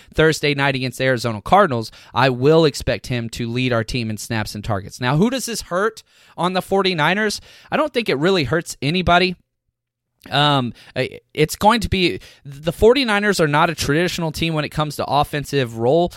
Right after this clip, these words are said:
uh, roles at the wide receiver position because they don't just leave their starters out there. They rotate consistently. Now, Dante Pettis has led the team in snaps at the position for about four weeks, four out of six weeks.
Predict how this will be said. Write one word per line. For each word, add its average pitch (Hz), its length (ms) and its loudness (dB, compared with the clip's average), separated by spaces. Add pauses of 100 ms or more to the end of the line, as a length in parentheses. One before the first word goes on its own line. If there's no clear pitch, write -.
(180)
uh, 120 180 0
roles 147 380 4
at 156 80 -2
the 139 80 0
wide 139 180 4
receiver 131 300 0
position 135 460 -4
because 135 340 -6
they 143 160 2
don't 196 180 0
just - 220 -8
leave 139 240 -2
their 135 140 2
starters 127 480 0
out 131 180 2
there. 139 140 2
They 123 160 0
rotate 139 520 -2
consistently. 117 1040 -6 (300)
Now, 123 140 2
Dante 185 400 4
Pettis 185 340 2
has 123 140 -6
led 147 240 2
the 180 80 -2
team 175 260 -6
in 147 80 -10
snaps 147 340 -6
at 143 60 -18
the 123 80 -12
position 131 420 -6
for 120 140 -2
about 113 220 0
four 139 260 6
weeks, 120 300 -2
four 127 220 2
out 131 100 2
of 123 80 -6
six - 240 -8
weeks. 165 340 -4